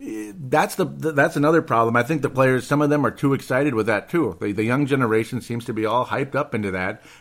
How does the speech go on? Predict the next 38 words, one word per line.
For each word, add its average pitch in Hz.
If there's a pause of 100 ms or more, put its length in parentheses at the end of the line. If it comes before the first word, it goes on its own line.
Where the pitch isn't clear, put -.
And 180
yeah, 147
we 143
were 139
hyped 120
up 123
into 120
that 117
in 123
the 117
Dominique 110
era, 110
hy-, 127
uh, 127
and 107
then, 107
and 104
the 107
next 110
generation 110
is 87
hyped 113
up 117
into 113
the 113
Vince 110
Carter 98
era. 98
Why, 95
I 92
don't 104
know. 101
But, 104 (100)
<laughs> -
okay, 156
I'm 147
just 98
kidding. 90